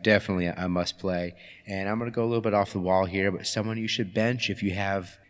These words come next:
kind of a deep running back core is Ezekiel Elliott. I think he's gonna have a tough game against Detroit. I think they're off of their win. They look, look strong. Dallas hasn't quite found, uh, you know, their identity yet. We'll see. And I think if you have two good running backs,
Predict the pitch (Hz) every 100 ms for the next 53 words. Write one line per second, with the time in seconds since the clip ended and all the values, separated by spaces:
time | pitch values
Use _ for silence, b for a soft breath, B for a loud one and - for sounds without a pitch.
0 | _ - 110 92 85 104 107 107 92 92
1 | 98 104 110 107 - 110 117 120 - 92
2 | 92 87 82 - 90 85 98 90 104 90
3 | 87 92 78 - - - - 87 101 90
4 | 92 87 82 104 92 - 92 92 92 87
5 | 95 - 107 110 120 95 85 85 87 82
6 | 82 - 85 82 90 95 90 82 80 -
7 | - 92 - - 98 98 104 - - -
8 | _ - 92 92 90 92 92 - 98 -
9 | - 95 92 92 92 - - _ _ 90
10 | 87 85 80 82 82 82 85 82 82 92
11 | 101 107 113 110 92 87 - 98 113 104
12 | 85 82 78 73 85 - 92 90 92 90
13 | 92 95 82 - 127 131 135 135 131 131
14 | 131 131 131 131 -